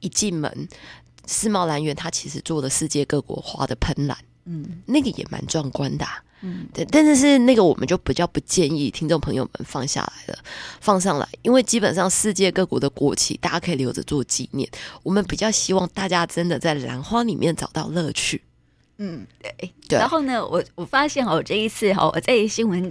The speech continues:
Speaker 2: 呃，新闻上面看到的啦，就是说哈，这一次得奖的作品啊，就是有很多的名字都取得很有趣。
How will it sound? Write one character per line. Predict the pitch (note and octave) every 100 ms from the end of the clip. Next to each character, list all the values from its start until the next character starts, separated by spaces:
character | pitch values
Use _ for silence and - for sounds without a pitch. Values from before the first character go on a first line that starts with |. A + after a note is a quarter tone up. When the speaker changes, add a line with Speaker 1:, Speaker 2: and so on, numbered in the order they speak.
| -
Speaker 2:
呃， | - C3 -
新 | - A3+
闻 |
上 | E3+ B2+
面 | - -
看 | G#3+
到 | D3+ -
的 | G#2+
啦， | - - -
就 | B3
是 | B3
说 | - G#3+
哈， | F#3+ F3
这 | A#3
一 | F#3+
次 | - F3
得 | D3 D#3
奖 | E3+
的 | D#3
作 | D#3 D#3+
品 | - F3 -
啊， | A#2 B2 -
就 | -
是 | - G#3 -
有 | F#3+
很 | - D#3
多 | D3+ F3+
的 |
名 | E3 -
字 | F#3 -
都 | F#3+
取 | - D#3+
得 | - D3+ - - - - _ _
很 | -
有 | G3 -
趣。 | - E3+